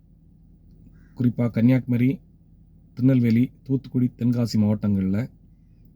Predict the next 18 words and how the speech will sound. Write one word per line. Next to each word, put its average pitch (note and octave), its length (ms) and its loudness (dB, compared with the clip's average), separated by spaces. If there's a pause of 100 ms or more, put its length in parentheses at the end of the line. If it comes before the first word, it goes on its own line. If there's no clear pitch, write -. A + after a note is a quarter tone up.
(540)
பெரும் C#3+ 200 2
மழை C3+ 260 2
பெய்து A#2+ 400 -4 (520)
பேரிடர் C#3+ 500 0
உருவானது. G#2 420 -2 (1300)
இந்த A#2+ 240 2
நான்கு C3 340 0
மாவட்டங்களிலும் A#2+ 760 0 (500)
பல B2 200 -2
பகுதிகள் B2 580 -2 (300)
கடுமையா C3 380 0
பாதிக்கப்பட்டது. G#2 640 -6 (1700)
தண்ணி C3 300 2
ஓரளவுக்கு C3 380 0
நிறைய C3 180 0
இடங்கள்ல B2+ 260 0
வடிஞ்சிட்டா A#2+ 380 -2
கூட, G#2 340 -6